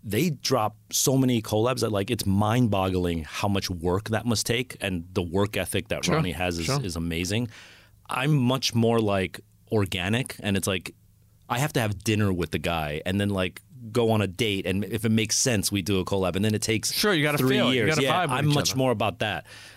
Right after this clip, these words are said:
Speaker 1: and I'm not like, "Yo, collab, let's do it. Let's, you know, sign these documents, send over the cads, we'll, we'll bang it out, and then here's the release date on Monday." Like,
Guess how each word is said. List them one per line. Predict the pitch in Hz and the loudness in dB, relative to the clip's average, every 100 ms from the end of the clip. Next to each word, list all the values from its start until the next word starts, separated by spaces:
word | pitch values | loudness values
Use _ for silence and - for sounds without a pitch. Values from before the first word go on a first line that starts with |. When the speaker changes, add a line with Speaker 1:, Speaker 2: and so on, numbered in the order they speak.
| - | -6
Speaker 1:
and | 117 | 0
I'm | 117 | 4
not | 120 120 113 | 4 2 0
like, | 107 98 87 - _ - | 0 0 -2 -6 _ -4
"Yo, | 131 110 92 - - - | -2 0 -2 -6 -18 -6
collab, | 120 117 92 | 0 0 2
let's | 101 | 0
do | - 113 | 2 2
it. | 92 - | 2 0
Let's, | 92 - - | -2 -2 -4
you | 131 104 | -2 0
know, | |
sign | 92 127 113 | 2 0 2
these | 110 | 2
documents, | 110 104 110 110 107 - | 2 0 2 2 2 2
send | 113 107 | 2 2
over | 101 98 | 2 0
the | - | -2
cads, | 123 117 107 104 | -4 -2 -2 -2
we'll, | 95 | -4
we'll | 90 92 | -2 -4
bang | 104 101 | -2 -2
it | 98 | -2
out, | 98 101 90 | 0 0 0
and | 90 | -2
then | 85 | 0
here's | 104 | -2
the | 95 | 0
release | 95 95 95 | 0 2 0
date | 98 90 | 0 0
on | 87 | 0
Monday." | 90 90 | 0 0
Like, | 87 82 | 0 -2